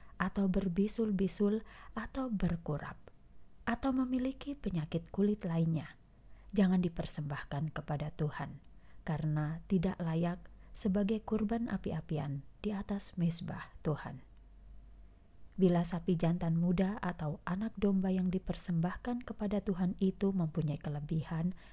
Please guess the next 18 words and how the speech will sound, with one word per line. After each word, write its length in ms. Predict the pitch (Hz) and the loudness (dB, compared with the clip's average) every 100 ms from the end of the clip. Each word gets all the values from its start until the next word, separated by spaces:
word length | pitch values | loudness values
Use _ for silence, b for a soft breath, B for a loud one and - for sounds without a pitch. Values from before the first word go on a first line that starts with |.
| B B | B B
atau 400 | 196 - 220 208 | -6 -2 -2 0
kekurangan 560 | 202 180 170 202 208 | -2 2 2 2 0
pada 320 | 208 185 180 | 2 2 2
anggota 480 | 170 175 175 208 240 | 0 -2 0 -2 0
badannya – 560 | 202 180 170 139 123 - - B B B B B | 0 2 2 0 -4 -6 -10 B B B B B
binatang 480 | 220 233 269 285 285 | 0 2 0 -2 -2
itu 400 | 202 - 147 139 - B B - | -2 0 -2 -2 -6 B B -4
hanya 240 | 226 226 | 0 2
dapat 400 | 202 220 277 254 | 2 -2 -4 -4
dipakai 480 | 226 214 214 240 240 - - | -4 -4 -4 -4 -4 -4 -2
untuk 320 | 170 165 151 - | 0 0 -4 -2
kurban 480 | 185 170 196 214 214 | 0 2 0 0 -2
persembahan 720 | 180 - 156 151 - 156 160 | -4 -2 -2 -4 -4 -4 -4
sukarela, 800 | - 160 139 135 143 143 151 - b b b b b | -4 -6 -6 -4 -4 -6 -8 -14 b b b b b
bukan 480 | 190 175 - 202 208 | 0 0 -2 -4 -2
sebagai 400 | - 156 151 147 - | -2 0 -2 -4 -2
kurban 560 | 170 165 160 175 190 190 | 0 2 2 2 2 -2
persembahan 640 | - 180 160 156 165 165 | -2 0 0 0 0 0